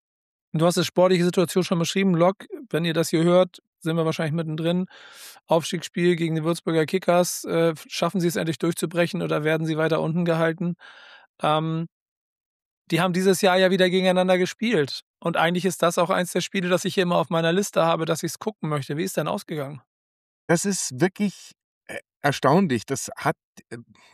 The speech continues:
Speaker 2: weiß gar nicht, ob man das so empfindet. Ich hab's als extrem symbolisch empfunden. Also, die haben sich, ähm, vor ein paar Wochen, äh, getroffen zum Derby. Ähm, in den fünf Derbys vorher hat Lok gewonnen in der Regionalliga.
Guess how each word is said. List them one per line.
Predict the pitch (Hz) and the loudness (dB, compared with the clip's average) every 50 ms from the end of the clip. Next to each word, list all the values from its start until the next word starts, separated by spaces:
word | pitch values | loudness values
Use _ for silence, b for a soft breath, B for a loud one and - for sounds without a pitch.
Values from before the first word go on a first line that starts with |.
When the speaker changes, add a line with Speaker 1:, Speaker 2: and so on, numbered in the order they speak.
| b b b _ _ _ | b b b _ _ _
Speaker 2:
weiß | - - 120 - | -8 -8 -8 -2
gar | - 139 127 | -2 0 0
nicht, | 127 117 120 - | 0 -2 -6 -10
ob | 135 135 | -8 -8
man | 143 | -8
das | 135 113 | -8 -4
so | 143 151 | -4 -4
empfindet. | 131 113 - - 160 165 - - - | -4 -4 -4 -4 -2 -2 -2 -4 -6
Ich | 147 143 - - - - | -8 -8 -10 -14 -14 -8
hab's | - 123 135 139 - | -6 -4 -4 -4 -4
als | - 165 143 - | -4 -4 -4 -4
extrem | - 160 - - - 160 165 160 | -8 -10 -10 -4 -2 -2 -2 0
symbolisch | 139 147 131 127 151 165 156 131 151 | -2 -4 0 2 2 2 2 2 -2
empfunden. | 143 123 - 139 135 123 - 135 113 - B B B B B B B B B | -6 -4 -4 -4 -4 -4 -6 -8 -10 -10 B B B B B B B B B
Also, | - 190 175 160 | 0 2 2 0
die | 143 160 180 151 | 0 2 2 2
haben | 147 202 214 | 2 2 2
sich, | 202 226 220 196 - - - - | 0 -2 -2 -4 -6 -10 -4 -2
ähm, | 180 175 175 170 151 - - | -2 0 0 -2 -6 -6 -2
vor | 170 165 156 156 156 151 | 2 2 4 4 2 0
ein | 147 139 143 135 - | -2 -8 -10 -12 -4
paar | - 185 175 | -4 -2 0
Wochen, | 175 185 202 208 202 190 180 156 | 0 0 0 0 -2 -4 -6 -8
äh, | - 147 131 - - | -12 -16 -16 -16 -16
getroffen | - 135 139 131 - - 226 - - 226 240 277 - _ _ _ _ _ _ _ _ _ _ _ _ | -8 -6 -6 -4 0 0 0 2 2 -2 -4 -4 -8 _ _ _ _ _ _ _ _ _ _ _ _
zum | - - 165 151 | -6 -4 -4 0
Derby. | - 147 151 170 185 226 240 247 - _ _ b b b b b b b b b b b - - | 2 2 2 4 2 0 -2 -4 -8 _ _ b b b b b b b b b b b -12 -6
Ähm, | 147 156 156 156 139 - - _ _ _ _ | -4 -4 -4 -4 -8 -10 -16 _ _ _ _
in | - 170 165 156 156 | -6 -2 -2 -2 0
den | 143 170 156 151 151 | 2 0 2 2 0
fünf | - - - 220 247 - - | 0 0 2 2 2 0 0
Derbys | - 202 190 202 202 196 185 - - - | 0 2 2 2 2 0 -4 -6 -6 -4
vorher | - 202 233 226 190 175 175 175 190 208 196 - - | 2 4 4 6 6 6 6 6 6 4 2 0 0
hat | - 151 151 - - - | -2 -2 -2 -2 -6 -2
Lok | 151 143 175 185 - - - - - _ | 2 2 2 2 0 -4 -16 -20 -20 _
gewonnen | - 127 113 110 120 143 135 139 143 160 196 226 240 254 233 190 | -18 -16 -8 -2 0 4 6 6 6 6 4 2 0 -2 -2 -4
in | 190 185 | -2 -2
der | 175 165 | -2 -2
Regionalliga. | 175 170 165 170 165 160 165 170 180 185 185 190 202 226 | -2 -4 -2 -2 0 2 2 2 2 2 0 0 0 0